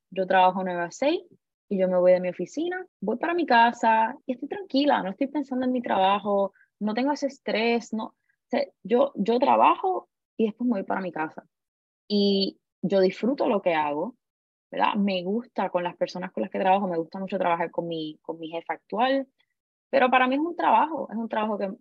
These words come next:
que me gusta hacer, que lo hago bien, me permite tener la vida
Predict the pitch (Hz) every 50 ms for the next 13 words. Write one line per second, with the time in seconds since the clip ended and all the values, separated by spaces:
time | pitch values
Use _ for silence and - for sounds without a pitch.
0 | _ - - 185 180 180 - _ _ _ _ - 196 196 196 196 190 180 214 311
1 | 349 - - - 240 233 - - 165 156 160 175 - - _ - 170 165 170 165
2 | 170 196 254 302 - - - 175 160 156 151 151 160 185 226 240 - _ _ _
3 | _ - 233 233 247 254 247 254 254 254 247 240 247 247 294 277 285 285 269 269
4 | 277 277 269 254 240 254 269 294 277 254 226 226 240 -